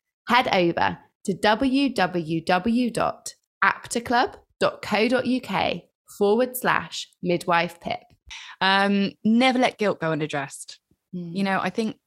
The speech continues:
Speaker 2: we talk about guilt a lot. We kind of even joke about guilt. I remember earlier motherhood joking with my mums that, "Mum guilt was just, it's a thing now. It's, I'm just gonna forever feel guilty," and that is that. But if we don't address guilt,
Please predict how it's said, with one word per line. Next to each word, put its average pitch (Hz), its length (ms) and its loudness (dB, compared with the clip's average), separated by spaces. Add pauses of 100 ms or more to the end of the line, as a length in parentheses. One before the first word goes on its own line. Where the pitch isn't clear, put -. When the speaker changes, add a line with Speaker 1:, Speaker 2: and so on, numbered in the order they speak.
(140)
Speaker 2:
we 208 160 -2
talk 240 200 -4
about 220 220 0
guilt 202 280 -4
a 185 40 -6
lot. 185 220 0
We 185 40 -16
kind 226 200 -4
of 233 60 -2
even 196 260 -2
joke 180 260 0
about 175 240 -2
guilt. 170 300 0
I - 40 -2
remember 170 640 0 (140)
earlier 170 260 2
motherhood 165 440 -4
joking 165 400 -2
with 156 120 -4
my 156 120 -2
mums 151 380 -2
that, 151 100 -8
"Mum 165 180 -4
guilt 151 200 -2
was 147 100 -12
just, - 260 -10 (300)
it's - 120 0
a 202 60 0
thing 220 300 0
now. 165 400 0
It's, - 420 -6
I'm 180 140 -2
just 175 160 -6
gonna 151 220 -2
forever 220 340 -4
feel 139 220 -6
guilty," 139 720 -10
and 156 160 -4
that 143 200 -10
is - 140 -12
that. - 260 -10
But 156 200 -6 (340)
if 226 160 -4
we 277 120 0
don't 285 280 0
address - 380 -4
guilt, 147 400 -6